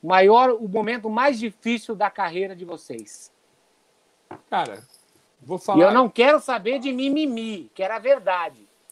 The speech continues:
Speaker 2: Cara, é o que eu falei naquela hora ali sobre, sobre o Rock in Rio dois, cara. Esse lance do Lobão, bicho, foi, pô, assim, <clears throat> eu, eu, eu até vou ser, assim, bem sincero. Eu acho que o Lobão ali também, ele ficou tão abalado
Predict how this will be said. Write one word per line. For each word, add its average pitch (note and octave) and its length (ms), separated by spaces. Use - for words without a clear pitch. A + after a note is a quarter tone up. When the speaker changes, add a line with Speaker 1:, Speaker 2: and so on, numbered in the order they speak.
Speaker 2:
Cara, D3+ 240
é D#3+ 120
o D#3 60
que - 80
eu F#3+ 60
falei G#3+ 340
naquela A3+ 340
hora A3+ 100
ali A3+ 120
sobre, G3+ 240
sobre A3+ 240
o G#3 40
Rock G#3+ 240
in G#3 60
Rio A3+ 200
dois, E3+ 380
cara. G2 260
Esse A#2+ 200
lance C#3 180
do D3+ 80
Lobão, E3 420
bicho, F#3 240
foi, G3 240
pô, F#3+ 160
assim, C#3+ 460
<clears throat> - 80
eu, C3+ 220
eu, C3+ 140
eu C3+ 100
até D#3 240
vou F#3+ 220
ser, - 180
assim, E3 340
bem F#3+ 140
sincero. D#3+ 580
Eu A#2+ 80
acho C#3 180
que - 80
o - 20
Lobão D#3+ 400
ali D#3+ 200
também, E3+ 580
ele C3 100
ficou D#3 260
tão F3 240
abalado D#3+ 760